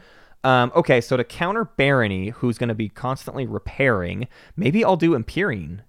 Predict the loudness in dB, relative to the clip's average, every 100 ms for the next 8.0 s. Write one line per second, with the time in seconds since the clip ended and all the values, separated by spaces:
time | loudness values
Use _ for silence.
0 | _ -6 -2 -2 0 0 0 -4 -8 -8
1 | -10 -10 -12 -12 -12 -14 -14 -14 -14 -16
2 | -20 -20 _ _ -20 _ _ _ _ _
3 | _ -6 -4 -6 -8 -6 -4 -4 -6 -6
4 | -6 -4 -4 -6 2 4 6 4 0 0
5 | 2 2 0 0 0 0 0 -2 -6 -6
6 | -2 -2 -2 -4 -6 -4 -2 -2 -4 -8
7 | -10 -14 -14 -12 -10 -10 -12 -12 -16